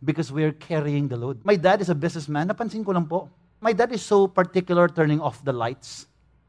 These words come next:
okay, checking all the bills, because I, I realize this is what a, a business owner does.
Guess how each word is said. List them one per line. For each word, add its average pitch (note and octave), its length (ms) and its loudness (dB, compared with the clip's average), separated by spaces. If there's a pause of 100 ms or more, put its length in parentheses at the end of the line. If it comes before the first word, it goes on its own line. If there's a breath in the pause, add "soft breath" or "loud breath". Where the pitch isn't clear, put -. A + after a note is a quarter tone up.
(240)
okay, C3+ 240 -2
checking C#3 360 -6
all C3 120 -2
the A#2+ 100 -8
bills, B2+ 460 -6
because D3+ 380 -6
I, E3+ 260 -2
I E3 320 -4
realize D3+ 560 -4 (300 soft breath)
this E3+ 180 8
is F3 160 0
what E3+ 240 0 (1000)
a, F3 220 4
a E3+ 40 4
business C#3+ 440 -2 (280)
owner E3+ 300 4
does. B2 520 -8